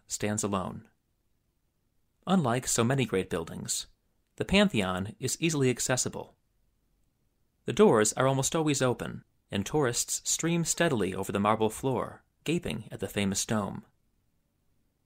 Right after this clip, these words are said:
Most visitors stay only a few minutes, and even those who come armed with guidebooks and the best of intentions often leave the building with only a vague idea of the Pantheon's history and significance.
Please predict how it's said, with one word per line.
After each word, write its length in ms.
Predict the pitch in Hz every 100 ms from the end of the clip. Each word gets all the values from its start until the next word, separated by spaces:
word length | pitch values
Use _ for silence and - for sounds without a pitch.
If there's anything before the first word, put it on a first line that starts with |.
| _ -
Most 300 | 170 214 -
visitors 500 | 113 98 92 92 -
stay 220 | - 139
only 160 | 156 139
a 80 | 135
few 220 | 117 117
minutes, 560 | 98 76 - - - - _ _ _ 104
and 120 | 101
even 220 | 98 98
those 260 | 107 123 113
who 60 |
come 180 | 107 98
armed 460 | 127 107 101 131 -
with 240 | 101 - -
guidebooks 600 | 117 131 104 139 - -
and 100 | 95
the 40 |
best 200 | 101 -
of 80 | 95
intentions 760 | 95 196 190 - - - - - _ _
often 280 | 165 202 185
leave 160 | 175 160
the 60 |
building 500 | 139 117 101 92 110 - _ _
with 140 | 127
only 220 | 156 170 147
a 60 |
vague 300 | 123 156 165
idea 540 | 151 131 120 92 - - _ -
of 60 |
the 80 | 110
Pantheon's 540 | - 117 113 107 101 -
history 340 | 160 - 90
and 80 | 92
significance. 840 | 110 123 - - - - -